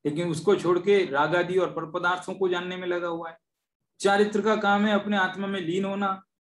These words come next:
लेकिन वो भी इसको छोड़ के अपने आत्मा को और पर पदार्थ और राग आदि में लीन हो रहा है। ये सब होने के कारण ही इस आत्मा को चार गति चौरासी लाख योनियों में भटक भटक कर अनंत दुख उठाना पड़ रहा है। ये चीज यहाँ से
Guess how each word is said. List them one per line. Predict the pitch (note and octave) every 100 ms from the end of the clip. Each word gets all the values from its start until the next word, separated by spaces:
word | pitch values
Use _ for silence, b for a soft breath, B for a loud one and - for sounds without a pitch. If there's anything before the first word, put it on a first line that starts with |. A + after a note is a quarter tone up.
| _ -
लेकिन | F3 E3 D#3+
वो | D3 F#3+
भी | G#3
इसको | G3 F3+ -
छोड़ | G3+ D#3+ G3+
के | G#3 G#3
अपने | G3 G3+
आत्मा | F#3+ G3 G#3
को | A3 A3 - - _ _ _ _ _
और | F3+ F3+
पर | - F3 E3+
पदार्थ | D#3 D#3 D3+
और | D3+
राग | D#3 D#3
आदि | D#3+ E3+
में | F#3
लीन | G3 G3+ G3+
हो | G3
रहा | G3
है। | F#3 F#3 - _ _ _ _
ये | F3 B3 A#3
सब | G#3+ G#3
होने | F3 F3+ F#3
के | F3 E3+
कारण | E3 D#3 D3 C#3+
ही | D3+ A3 A3+ - F3
इस | F3
आत्मा | D#3 D3 - D3
को | C#3 G3+
चार | E3 - D3+ D#3+
गति | C#3+ D3 F#3+ -
चौरासी | D#3+ D3+ D3 D3
लाख | E3 D#3 D3
योनियों | D3 D3 D3
में | D3 G3 A#3+ A#3+ B B _
भटक | D3+ D3+ A3+ -
भटक | D#3 E3 F#3
कर | F#3+ F3+
अनंत | E3 F#3+ G#3+ G#3
दुख | D#3+ F#3+ G3+
उठाना | D#3+ D3+ D3+ E3+
पड़ | G3+ D3
रहा | C#3 C#3 C3+
है। | C3 F3 G3+ F#3 D#3 D3
ये | G#3
चीज | D#3+ F3+ D#3+
यहाँ | D3 C#3
से | -